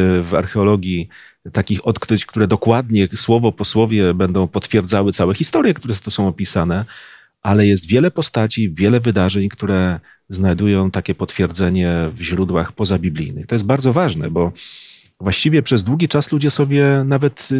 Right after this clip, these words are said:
nie bardzo zadawali trudu, żeby szukać takich potwierdzeń, bo wszystko było takie oczywiste. Traktowano Biblię jako księgę prawdziwych wydarzeń.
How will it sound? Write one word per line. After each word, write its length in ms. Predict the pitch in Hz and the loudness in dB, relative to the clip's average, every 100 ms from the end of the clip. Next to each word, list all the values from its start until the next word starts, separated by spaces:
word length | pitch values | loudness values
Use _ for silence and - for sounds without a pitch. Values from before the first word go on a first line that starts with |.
| 127 | -2
nie 380 | 113 123 143 143 | -4 -2 0 2
bardzo 540 | 151 143 147 147 147 | 0 0 2 2 2
zadawali 440 | 139 147 147 170 | 2 2 2 0
trudu, 320 | 190 339 254 104 | 0 0 2 2
żeby 300 | 92 87 78 - - | 2 0 -2 -8 -18
szukać 360 | - 120 104 92 | -4 -2 0 0
takich 300 | 95 - - | -2 -4 -4
potwierdzeń, 760 | 104 - 104 87 82 92 147 175 - - _ _ _ - | -6 -2 0 0 0 0 0 -4 -10 -20 _ _ _ -8
bo 360 | 101 101 127 | -2 2 2
wszystko 420 | 123 - 220 - | 2 0 0 0
było 280 | 170 147 170 | 0 2 2
takie 260 | 170 165 190 | 0 -2 -2
oczywiste. 640 | 190 233 120 - - 57 92 _ _ _ | 0 0 0 -2 -6 -10 -12 _ _ _
Traktowano 800 | - 117 - 110 131 143 139 135 | -4 -4 0 0 2 0 0 0
Biblię 600 | 90 95 120 123 120 120 | -2 -2 -2 0 0 2
jako 360 | 101 104 110 | 2 0 -4
księgę 720 | 98 - 95 95 95 95 92 98 - _ _ | -8 -4 -2 0 -2 -2 -4 -6 -14 _ _
prawdziwych 680 | 110 95 98 127 117 107 - | -2 -2 -2 -2 -2 -4 -10
wydarzeń. 600 | 87 104 85 76 - 62 | -6 -2 -2 -2 -6 -12